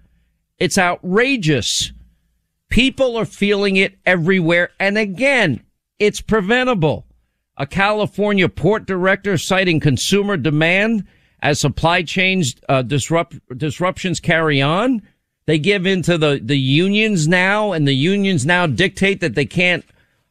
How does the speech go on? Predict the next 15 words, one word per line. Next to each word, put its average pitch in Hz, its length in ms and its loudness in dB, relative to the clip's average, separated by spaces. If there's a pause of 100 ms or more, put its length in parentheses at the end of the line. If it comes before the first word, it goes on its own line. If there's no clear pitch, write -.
(220)
automate 196 600 0
some 185 280 0
of 160 180 0
the, 139 460 0
some 180 300 -2
of 175 60 0
the 160 80 0
means 165 460 2
of, 143 220 -2
that 147 120 -2
we 147 120 0
have 165 220 0
available 180 880 0 (420)
of 135 140 -4
unloading 175 680 0